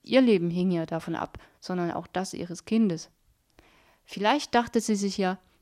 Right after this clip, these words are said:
auf den einen oder anderen Tag kommt es jetzt auch nicht mehr an. Vielleicht klammerte sie sich an den letzten Strohhalm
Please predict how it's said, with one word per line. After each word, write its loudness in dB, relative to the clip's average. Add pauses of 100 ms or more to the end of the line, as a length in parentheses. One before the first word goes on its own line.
auf -8
den -2
einen 0
oder 0
anderen -2
Tag -2
kommt -6
es -12
jetzt -8
auch -4
nicht -12
mehr -12
an. -18 (680)
Vielleicht -6
klammerte 2
sie -4
sich -4
an -2
den -2
letzten -6
Strohhalm 2